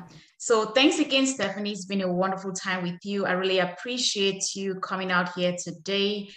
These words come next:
Have a wonderful one. And, uh, to you and your family, have a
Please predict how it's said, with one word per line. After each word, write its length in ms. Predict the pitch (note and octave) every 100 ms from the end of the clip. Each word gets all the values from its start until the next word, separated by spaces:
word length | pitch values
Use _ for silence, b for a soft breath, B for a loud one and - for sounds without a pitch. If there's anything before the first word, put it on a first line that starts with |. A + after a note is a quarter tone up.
| B
Have 180 | - G#3
a 180 | G3 E3+
wonderful 520 | E3 F#3+ F#3+ G3 F#3+
one. 400 | F#3 F3+ G3 G3+ -
And, 460 | F#3+ F#3 F3+ F3+
uh, 320 | F#3 F3+ F3+ F3+ -
to 60 | F#3+
you 120 | G3
and 80 | F#3+
your 120 | F3+
family, 520 | - F3 F3+ F#3 F#3+ F3
have 180 | F3+
a 160 | F3 F3